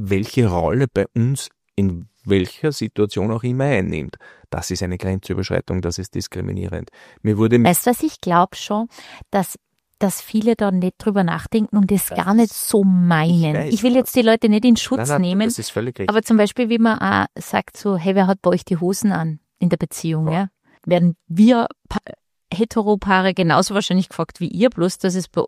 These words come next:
Speaker 2: euch vielleicht anders blöder klingt.
Speaker 1: Mhm.
Speaker 2: Mit die Hosen an,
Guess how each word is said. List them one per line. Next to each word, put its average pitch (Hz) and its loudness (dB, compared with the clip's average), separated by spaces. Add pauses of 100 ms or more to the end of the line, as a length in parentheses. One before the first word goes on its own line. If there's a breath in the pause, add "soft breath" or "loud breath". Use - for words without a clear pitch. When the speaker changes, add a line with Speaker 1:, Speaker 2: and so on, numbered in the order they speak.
Speaker 2:
euch 170 -2 (400)
vielleicht 175 -4 (100)
anders 170 0 (360)
blöder 180 2
klingt. 247 -2
Speaker 1:
Mhm. 107 -8 (240 loud breath)
Speaker 2:
Mit - -4
die 202 6
Hosen 226 4
an, 240 2